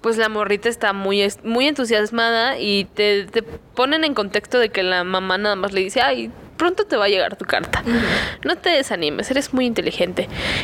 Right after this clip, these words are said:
Speaker 1: Y que la misma gente del pueblo, porque viven como en un pueblito muy chiquito,
Speaker 2: Ujú.
Speaker 1: eh, los típicos pueblitos de las películas de, de los libros de Stephen King.
Speaker 2: Sí.
Speaker 1: Entonces todo el pueblo le está diciendo, "¿Y qué vas a hacer cuando se vaya?".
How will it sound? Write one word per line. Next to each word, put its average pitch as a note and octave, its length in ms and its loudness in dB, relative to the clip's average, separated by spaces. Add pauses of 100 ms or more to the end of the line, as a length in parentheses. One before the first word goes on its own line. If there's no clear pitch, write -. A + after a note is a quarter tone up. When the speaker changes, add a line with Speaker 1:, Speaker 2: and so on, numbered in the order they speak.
(140)
Speaker 1:
Y A#3+ 160 0
que A#3 120 0
la A#3 140 2
misma B3+ 320 0
gente C#4+ 300 0
del C4+ 140 2
pueblo, A3+ 340 2
porque G#3 240 -2
viven A3+ 180 2
como G#3+ 160 -2
en G3+ 60 0
un A3 140 -2
pueblito A#3 540 0
muy G#3 280 2
chiquito, B3+ 600 0
Speaker 2:
Ujú. A#3 400 -2 (320)
Speaker 1:
eh, G#3+ 260 4
los A3 180 2
típicos B3 400 0
pueblitos G3 400 -2
de G#3+ 80 2
las F#3 140 0
películas F#3+ 500 2
de, F3 460 2 (540)
de A3+ 100 4
los A#3 180 4
libros A#3 280 0
de G#3+ 80 2
Stephen G3+ 340 -2
King. G#3+ 160 0 (380)
Speaker 2:
Sí. A3+ 240 0 (1400)
Speaker 1:
Entonces A3 640 0
todo B3 460 4
el B3 80 2
pueblo A3+ 260 0
le G#3 80 0
está G3+ 160 -4
diciendo, G3+ 360 0
"¿Y A3+ 60 -6
qué - 140 -2
vas D4 140 0
a - 20 -2
hacer C#4+ 200 -2
cuando E4 280 -2
se G#3+ 160 -2
vaya?". D4+ 360 0